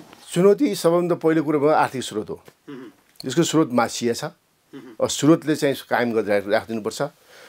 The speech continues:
Speaker 1: राज्यले अभिलेख राखिदिनुपर्छ बरु। अडिट गर्ने व्यवस्था गरिदिनुहोस् बरु। त्यो चुनौ-, त्यो एउटा चुनौती छ। स्रोत चाहिँ राज्यले राखिदिनुपर्छ। स्रोत, स्रोत चाहिँ गुठीलाई कमसे कमको चाहिँ यति स्रोत चाहिन्छ भनेर चाहिँ स्रोत चाहिँ राखिदिनुपर्छ। अभिलेख अनुसार गुठी संस्थानमा अभिलेख त छ।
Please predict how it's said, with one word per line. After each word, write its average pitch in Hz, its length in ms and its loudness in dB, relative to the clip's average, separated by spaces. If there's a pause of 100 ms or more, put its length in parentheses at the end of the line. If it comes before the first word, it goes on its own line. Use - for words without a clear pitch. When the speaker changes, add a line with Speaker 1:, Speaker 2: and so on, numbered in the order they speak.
(200)
Speaker 1:
राज्यले 147 560 4
अभिलेख 156 420 4
राखिदिनुपर्छ 143 560 0
बरु। 147 340 0 (1000)
अडिट 170 220 6
गर्ने 175 220 4
व्यवस्था 156 320 2
गरिदिनुहोस् 139 400 -2
बरु। 139 180 0
त्यो 170 360 0
चुनौ-, 143 640 -4
त्यो 131 140 -2
एउटा 139 200 6
चुनौती 120 320 -4
छ। - 60 -6
स्रोत 156 380 -2
चाहिँ 170 200 2 (440)
राज्यले 147 300 4
राखिदिनुपर्छ। 135 440 2
स्रोत, 143 320 -6
स्रोत 160 280 -2
चाहिँ 156 260 0
गुठीलाई 151 440 2
कमसे 151 360 -2
कमको 156 320 0
चाहिँ 143 320 -2 (360)
यति 175 160 2
स्रोत 156 300 2
चाहिन्छ 143 260 2
भनेर 123 280 0
चाहिँ 139 160 -2
स्रोत 139 300 -2
चाहिँ 135 100 0
राखिदिनुपर्छ। 123 480 0
अभिलेख 127 440 0
अनुसार 117 300 0
गुठी 123 220 -6
संस्थानमा 135 380 0
अभिलेख 123 340 0
त 131 40 -4
छ। - 120 -6